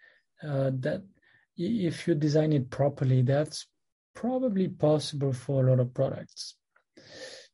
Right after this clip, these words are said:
Uh, same thing with recycling of aluminum and, and materials like this. Of course,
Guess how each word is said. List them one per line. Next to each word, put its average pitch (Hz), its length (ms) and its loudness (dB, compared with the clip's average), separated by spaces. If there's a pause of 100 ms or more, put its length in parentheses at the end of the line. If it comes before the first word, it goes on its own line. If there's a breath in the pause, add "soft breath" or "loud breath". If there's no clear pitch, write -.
(280)
Uh, 143 200 -4
same 180 260 2
thing 180 200 2
with 143 120 6
recycling 131 920 4
of 123 220 2 (220)
aluminum 123 640 0
and, 120 260 -4
and 127 280 -2 (320 soft breath)
materials 143 460 2
like 120 160 0
this. - 480 -6 (680)
Of - 180 -10 (120)
course, 196 540 4